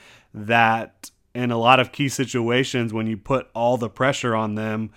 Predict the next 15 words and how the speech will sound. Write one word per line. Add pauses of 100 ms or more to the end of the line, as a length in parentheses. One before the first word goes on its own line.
(300)
to,
to
make
a
big
throw
on
fourth
down
or, (300)
or
to
make
a
big,